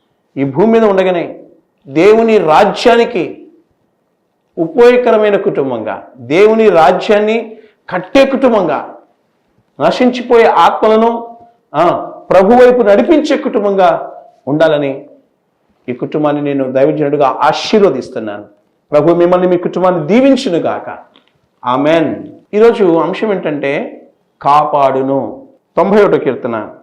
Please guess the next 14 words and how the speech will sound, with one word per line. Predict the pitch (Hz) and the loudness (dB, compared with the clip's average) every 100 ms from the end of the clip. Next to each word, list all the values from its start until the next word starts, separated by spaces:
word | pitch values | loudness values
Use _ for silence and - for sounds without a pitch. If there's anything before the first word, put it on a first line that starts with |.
| _ - | _ -2
పదకొండవ | 147 147 127 | -2 -2 -4
వచనం. | 120 - 117 104 - - | -6 -10 -12 -12 -18 -10
"నీ | 190 220 | 0 2
మార్గం, | 220 202 214 226 240 240 - - _ - | 4 2 2 0 0 -2 -6 -16 _ -6
నీ | 139 156 | 0 2
మార్గములన్నిటిలో | 156 160 160 180 160 139 139 127 117 95 - - _ _ _ _ - | 2 2 2 2 2 0 -2 -2 -2 -4 -12 -20 _ _ _ _ -4
నిన్ను | 127 135 | 0 0
కాపాడుటకు | 135 123 139 180 180 135 117 104 98 - _ _ _ _ - | 2 2 4 2 0 -2 -4 -8 -10 -20 _ _ _ _ -2
ఆయన | 127 147 151 | 2 2 2
నిన్ను | 147 165 220 | 0 0 0
గూర్చి | 185 180 - 143 120 - - _ _ - | 0 -2 -2 -8 -8 -10 -20 _ _ -2
తన | 131 135 | 2 2
దూతలకు | 135 139 139 131 127 113 117 - _ _ _ _ - | 2 0 0 -2 -2 -6 -6 -16 _ _ _ _ -2
ఆజ్ఞాపించును." | 110 117 120 120 117 110 - 104 110 107 | 0 0 -2 -4 -4 -10 -10 -8 -6 -6